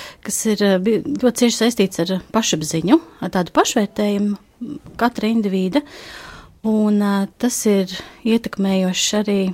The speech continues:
ne tikai tajā aspektā, cik mēs paši sevi novērtējam un kā mēs sevi, ā, redzam, bet arī attiecībās ar citiem cilvēkiem,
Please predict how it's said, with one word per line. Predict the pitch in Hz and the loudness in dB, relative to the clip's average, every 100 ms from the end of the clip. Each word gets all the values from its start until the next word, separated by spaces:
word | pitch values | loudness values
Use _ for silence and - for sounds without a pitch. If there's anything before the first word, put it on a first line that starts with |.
| - _ _ _ - | -6 _ _ _ -6
ne | 185 190 | -2 0
tikai | 190 277 208 180 156 254 _ _ _ _ _ _ _ _ _ - - | 0 0 2 0 -2 -8 _ _ _ _ _ _ _ _ _ -12 -2
tajā | 226 202 | 2 4
aspektā, | 185 - - - 190 | 2 -2 -6 -2 -2
cik | - 233 202 | 0 0 0
mēs | 180 - | -2 -6
paši | - 185 180 - 427 - - - - | -4 -4 -2 0 -2 -4 -20 -20 -4
sevi | - 311 254 | 6 8 8
novērtējam | 277 247 214 - 208 196 196 196 | 6 4 2 0 -2 0 0 -2
un | |
kā | - 220 | -2 0
mēs | 196 196 - | 0 -2 -2
sevi, | 220 208 196 - - - - | 0 0 -2 -8 -16 -18 -10
ā, | - 202 190 196 185 - - | -4 -2 0 0 -4 -12 -4
redzam, | 208 226 208 190 185 - - - - - | 2 2 2 0 -2 -4 -18 -20 -20 -10
bet | 208 202 208 | -2 -2 2
arī | 220 202 | 2 4
attiecībās | 311 330 220 226 208 190 185 | 4 4 4 4 2 2 -2
ar | 185 | -4
citiem | - 262 180 165 | -2 0 -2 -4
cilvēkiem, | 165 160 156 156 233 277 | -6 -6 -8 -6 0 2